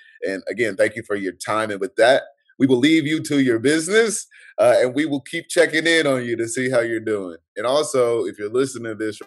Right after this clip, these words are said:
right now, follow Devin up on his offer. Go to Prediction Strike, give it a shot. Give it a try. At least experiment with it a little bit. I don't know if you have sort of, like, the, the trial play with it a little bit, if people like dipping their toe in. But if you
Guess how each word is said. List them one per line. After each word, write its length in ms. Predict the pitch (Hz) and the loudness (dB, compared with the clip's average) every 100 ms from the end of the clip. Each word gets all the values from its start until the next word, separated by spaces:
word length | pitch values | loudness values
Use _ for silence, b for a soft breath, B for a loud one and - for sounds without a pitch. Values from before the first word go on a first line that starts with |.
| - | -6
right 200 | 101 98 | -4 -2
now, 420 | 110 113 110 104 98 _ _ - | -2 -2 -2 -4 -8 _ _ -4
follow 280 | 117 143 151 | -2 0 0
Devin 300 | 147 135 131 | -2 -2 -2
up 160 | 127 127 | -2 -4
on 140 | 127 | -6
his 120 | 117 | -2
offer. 360 | 107 104 104 95 | 0 0 -2 -6
Go 180 | 110 127 | 0 0
to 100 | 131 | 0
Prediction 480 | 131 117 117 120 | -2 -4 -6 -8
Strike, 360 | 117 117 110 101 | -6 -2 -2 -4
give 160 | 117 107 | -8 -4
it 100 | 101 | -6
a 60 | |
shot. 320 | - 90 69 - _ _ _ _ | -4 -4 -4 -10 _ _ _ _
Give 200 | 135 139 | -2 0
it 80 | 131 | 0
a 80 | 127 | -2
try. 340 | - 85 71 - _ _ - | -2 -4 -4 -10 _ _ -6
At 140 | 120 131 | -4 -2
least 300 | 156 139 127 | -4 -4 -6
experiment 600 | 123 - 123 120 120 113 | -8 0 2 2 -2 -4
with 180 | 117 113 | -4 -4
it 60 | |
a 60 | 101 | -4
little 220 | 113 113 | -4 -4
bit. 240 | 104 110 | -2 0
I 80 | 110 | 0
don't 160 | 110 110 | 0 -4
know 140 | 110 | -6
if 120 | 107 | -6
you 140 | 107 110 | -6 0
have 340 | 107 107 107 | 2 4 2
sort 200 | - 110 | -2 -4
of, 80 | 101 | -4
like, 220 | 104 98 - | -2 -4 -2
the, 220 | 101 95 b b | -4 -4 b b
the 80 | 110 | -10
trial 320 | - 123 113 | 0 4 4
play 320 | 113 135 127 | 0 2 2
with 180 | 120 117 | 2 0
it 60 | 110 | -2
a 40 | |
little 300 | 113 117 117 | -2 -2 -2
bit, 260 | 113 120 113 | -2 -2 -2
if 120 | 113 | -4
people 320 | 135 127 117 | -8 -6 -2
like 240 | 117 113 104 | 0 0 -2
dipping 260 | 113 110 | -8 -8
their 160 | 110 107 | -6 -6
toe 320 | 127 117 117 | 0 0 0
in. 320 | 117 117 113 | -4 -6 -8
But 200 | 101 104 | -6 -4
if 140 | 113 113 | -4 -6
you 400 | 139 180 175 | -10 -8 -8